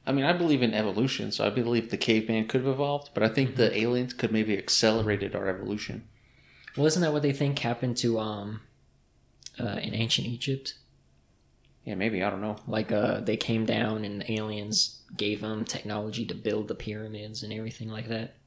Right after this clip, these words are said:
Speaker 1: Yeah, I think so. That, that's, I think, is a working
Speaker 2: I th-,
Speaker 1: theory.
Speaker 2: I think that's another theory
Speaker 1: Mm-hmm.
Speaker 2: alo-, alongside this one. But I think it's very possible that magic or some form of magic existed.
Speaker 1: Mm-hmm.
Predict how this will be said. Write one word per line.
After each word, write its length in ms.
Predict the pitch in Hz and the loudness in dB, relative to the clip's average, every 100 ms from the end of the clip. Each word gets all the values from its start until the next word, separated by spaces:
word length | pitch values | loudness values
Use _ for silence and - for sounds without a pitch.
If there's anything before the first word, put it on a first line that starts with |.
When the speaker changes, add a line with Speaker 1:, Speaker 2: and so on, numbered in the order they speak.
| - | -6
Speaker 1:
Yeah, 100 | 107 | -6
I 40 | |
think 180 | - 135 | -4 -4
so. 220 | - 101 | -2 -2
That, 260 | 104 110 - | -2 -4 -6
that's, 220 | - 107 | -6 -4
I 60 | 110 | -6
think, 160 | 117 | -6
is 60 | 110 | -6
a 140 | 107 - | -8 -6
working 320 | 104 101 - | -6 -6 2
Speaker 2:
I 60 | 113 | 4
th-, 80 | 107 | 4
Speaker 1:
theory. 100 | 113 | 2
Speaker 2:
I 40 | |
think 160 | 113 120 | 4 4
that's 160 | 107 113 | 4 2
another 260 | 104 101 | 0 0
theory 460 | 117 104 101 107 107 _ - | -2 -4 -2 -4 -8 _ -4
Speaker 1:
Mm-hmm. 240 | 113 104 | -2 0
Speaker 2:
alo-, 380 | 101 107 98 110 - | -2 -2 -4 -6 -4
alongside 520 | 110 104 - 104 98 | -4 -2 -2 -2 -4
this 200 | 104 - | -2 -2
one. 220 | - 113 - _ - - - - - - - _ - - | -2 -8 -10 _ -20 -20 -20 -20 -20 -20 -20 _ -20 -2
But 120 | 143 135 | 4 4
I 80 | |
think 180 | 139 175 | 6 4
it's 140 | 127 107 | 4 2
very 280 | 107 107 110 | 0 0 0
possible 440 | - 113 - 113 | -2 -2 -2 -2
that 300 | 104 - - _ _ - - - - _ _ _ _ 123 | -4 -8 -12 _ _ -20 -20 -20 -20 _ _ _ _ -4
magic 600 | 104 101 101 110 - - | 0 0 0 -2 -6 -4
or 140 | 107 | 0
some 260 | - 113 104 | 0 -2 -6
form 300 | - 107 107 | -8 -6 -6
of 160 | 110 | -6
magic 500 | 107 107 110 113 - | -6 -6 -6 -8 -6
existed. 680 | 113 123 120 113 - 131 131 _ - | -8 -4 -2 -2 0 -2 -4 _ -6
Speaker 1:
Mm-hmm. 300 | 110 104 | -4 -4